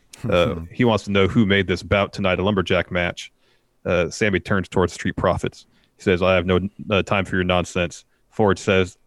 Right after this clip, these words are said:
Speaker 1: "Hey, we're about to give you a gift." And Sean, uh, S-, Sammy's like, "Oh, I'm sorry for
Speaker 2: <laughs>
Speaker 1: going off on you." And then Dawkins opens the, the, the box. There's a shirt inside that says,
Speaker 2: <laughs>
Speaker 1: "I was
Speaker 2: That's
Speaker 1: Intercontinental
Speaker 2: good.
Speaker 1: Champion." And Sammy yells at them, saying, "You're not funny."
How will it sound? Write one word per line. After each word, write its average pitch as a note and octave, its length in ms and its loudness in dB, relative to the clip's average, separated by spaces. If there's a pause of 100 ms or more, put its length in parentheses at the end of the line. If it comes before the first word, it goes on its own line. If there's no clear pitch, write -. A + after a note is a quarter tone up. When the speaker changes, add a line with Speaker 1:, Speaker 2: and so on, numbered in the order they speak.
(160)
Speaker 1:
"Hey, E3 160 4
we're C3+ 140 6
about B2 200 2
to - 60 -16
give G2 180 2
you F#2+ 100 0
a - 20 0
gift." G2 420 0 (500)
And G2 120 -8
Sean, C3+ 340 2
uh, A2+ 60 2
S-, - 260 -2
Sammy's A#2+ 260 2
like, A#2 140 2
"Oh, D3+ 200 6
I'm D#3+ 100 2
sorry G#2 460 2 (320)
for - 60 -2
Speaker 2:
<laughs> - 20 0
Speaker 1:
going A3 260 6
off G#2 240 2
on G#2 100 4
you." G2+ 180 2 (540)
And G2+ 160 -2
then F#2+ 80 -2
Dawkins G#2+ 420 2
opens G2+ 300 0
the, F#2+ 80 -2 (160)
the, F#2 380 2
the F#2 80 -2
box. A2 540 0
There's G2 160 0
a - 40 -4
shirt C#3 240 2
inside F#2+ 360 0
that F2 80 -10
says, F#2 300 0
Speaker 2:
<laughs> - 40 -2
Speaker 1:
"I F2+ 180 2
was G#2+ 760 4 (320)
Speaker 2:
That's - 40 -4
Speaker 1:
Intercontinental F#2+ 580 2
Speaker 2:
good. E2+ 80 0
Speaker 1:
Champion." F2 480 -4 (460)
And E2 200 -6
Sammy F2 320 -4
yells E2+ 220 -2
at E2 60 -10
them, E2 260 -8
saying, E2+ 320 -8 (540)
"You're A2 160 2
not G2+ 180 0
funny." F#2 360 -4